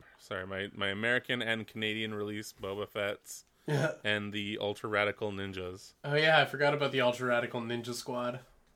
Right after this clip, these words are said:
Speaker 1: Oh, yeah, it's, it's, it's on the wall. Y-, your stuff is next to the Sucklord and stuff, too, by the way.
Speaker 2: Oh, man, I'm, I'm a fucking ledge.
Speaker 1: Hell yeah, dog.
Speaker 2: That's an abbrev for legend.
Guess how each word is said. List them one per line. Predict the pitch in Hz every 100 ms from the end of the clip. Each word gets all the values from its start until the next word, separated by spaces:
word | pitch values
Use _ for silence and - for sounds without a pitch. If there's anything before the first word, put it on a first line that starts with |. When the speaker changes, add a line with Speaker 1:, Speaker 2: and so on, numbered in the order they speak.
| _ _ _ _
Speaker 1:
Oh, | 143
yeah, | 156 165 143
it's, | 143 -
it's, | 139 127 - -
it's | 135 131
on | 113 127 151
the | 110
wall. | 101 117 95 98
Y-, | 117 131
your | 131 151
stuff | 160 202 190
is | 139
next | 113 123 -
to | 110
the | 92
Sucklord | - 107 117 98
and | 95
stuff, | - 101 -
too, | 110
by | 98 -
the | -
way. | -
Speaker 2:
Oh, | 143
man, | 131 139 131
I'm, | 131 123 -
I'm | 135 147
a |
fucking | 139 151 135 123 117
ledge. | 120 135 139 127 - - _ _ _ _ _ _ _ -
Speaker 1:
Hell | 110 117
yeah, | 110 101 98
dog. | 95 101
Speaker 2:
That's | 120
an | 135 123
abbrev | 131 135 131
for | 123 123 117
legend. | 120 127 131 117 117